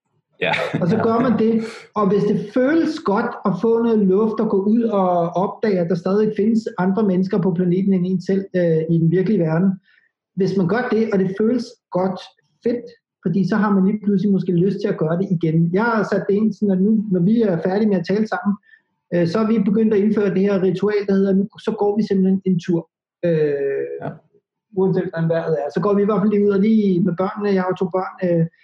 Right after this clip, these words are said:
Speaker 2: så
Speaker 3: Mm.
Speaker 2: de også lige kommer ud og, og altså,
Speaker 3: Ja.
Speaker 2: simpelthen få, få gået lidt og få brugt kroppen lidt, fordi det er noget af det, jeg tror, der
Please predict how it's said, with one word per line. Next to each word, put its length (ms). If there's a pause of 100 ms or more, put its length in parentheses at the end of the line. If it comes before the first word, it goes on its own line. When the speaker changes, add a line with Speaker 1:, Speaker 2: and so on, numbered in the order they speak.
(240)
Speaker 2:
så 80
Speaker 3:
Mm. 80
Speaker 2:
de 140
også 200
lige 120
kommer 400
ud 180 (160)
og, 160 (180)
og 60 (400)
altså, 180
Speaker 3:
Ja. 680
Speaker 2:
simpelthen 280 (100)
få, 260
få 160
gået 420
lidt 160
og 120
få 80 (120)
brugt 240
kroppen 280
lidt, 240
fordi 160 (100)
det 80
er 140
noget 140
af 140
det, 260
jeg 220
tror, 160
der 140